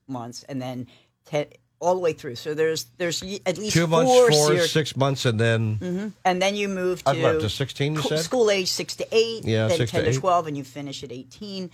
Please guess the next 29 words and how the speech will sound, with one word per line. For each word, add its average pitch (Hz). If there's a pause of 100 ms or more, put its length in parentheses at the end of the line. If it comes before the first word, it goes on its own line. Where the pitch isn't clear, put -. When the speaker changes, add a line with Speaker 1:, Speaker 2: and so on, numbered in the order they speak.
(100)
Speaker 2:
Mm-hmm. 104
Speaker 1:
But, 165
and 165
then 160
you 147
go 147
on 139
to 147
your 139
booster 147
levels. 120
But 147
there's 170
that, 151 (260)
there's 156
that 147
three 180
or 165
four 156
vaccine 139 (320)
need 156
when 151
you 151
have 147
a 139
very 139
immature 135
immune 131
system. 110